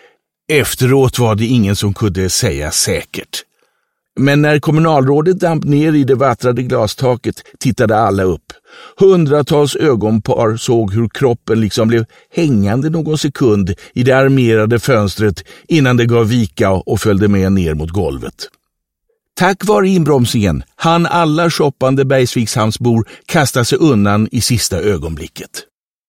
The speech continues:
Det sägs att somliga hinner se hela sitt liv passera revy innan de dör. Kommunalrådet kunde istället se sitt främsta livsverk passera på väg ner mot glastaket,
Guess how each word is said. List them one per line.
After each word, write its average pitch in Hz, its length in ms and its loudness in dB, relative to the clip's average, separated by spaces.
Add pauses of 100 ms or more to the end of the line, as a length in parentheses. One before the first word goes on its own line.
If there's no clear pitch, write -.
(420)
Det 170 100 4
sägs 190 420 2
att 143 140 0
somliga 147 480 2
hinner 160 320 2
se 147 200 -2
hela 123 520 0
sitt 127 220 -2
liv 127 280 -2
passera 113 520 -2
revy 117 560 -2 (260)
innan 98 340 2
de 101 180 2
dör. 92 400 -2 (840)
Kommunalrådet 135 920 2
kunde 123 260 0
istället 120 480 0
se 107 180 0
sitt 107 220 -4
främsta 120 440 -2
livsverk 139 720 -2
passera 90 540 -2 (420)
på 113 100 0
väg 98 280 2
ner 95 180 0
mot 82 180 -4
glastaket, 98 800 -4